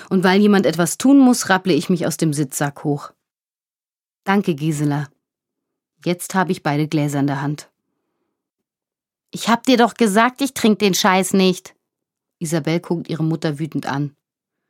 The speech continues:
Du hast auch gesagt, du brauchst unser Geld nicht, und trotzdem wohnst du hier in unserem Haus.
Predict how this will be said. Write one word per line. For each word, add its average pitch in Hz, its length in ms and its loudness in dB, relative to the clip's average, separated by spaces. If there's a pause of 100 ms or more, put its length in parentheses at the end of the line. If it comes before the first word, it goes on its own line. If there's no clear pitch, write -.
(360)
Du 220 120 2
hast 202 200 0
auch - 180 2
gesagt, 247 380 2
du 247 60 2
brauchst 226 380 0
unser 214 240 2
Geld 208 360 0
nicht, 190 220 0
und 185 140 0
trotzdem 208 580 2
wohnst 180 320 2
du 185 60 2
hier 165 180 2
in 165 60 2
unserem 165 420 0
Haus. 156 360 -4